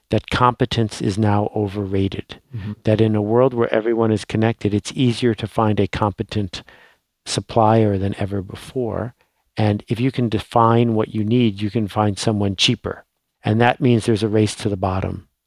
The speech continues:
Speaker 1: And people are trying to win the race to the bottom by working more hours for less money and becoming ever more obedient. And therein lies very little happiness and very little success. And my argument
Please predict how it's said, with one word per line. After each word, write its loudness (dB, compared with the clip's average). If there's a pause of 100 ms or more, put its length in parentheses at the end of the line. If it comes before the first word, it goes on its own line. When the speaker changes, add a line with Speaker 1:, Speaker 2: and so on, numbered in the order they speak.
(340)
Speaker 1:
And -2
people 2
are 4
trying 2
to 0
win 2
the 2
race 2
to -10
the 0
bottom 2
by 0
working 0
more 2
hours -2
for -6
less -2
money -6
and 0
becoming 0
ever 0
more -2
obedient. -6 (600)
And 0 (320)
therein 4
lies 6
very 4
little 6
happiness 0
and -2
very 2
little 0
success. -8 (640)
And -2
my 4
argument 2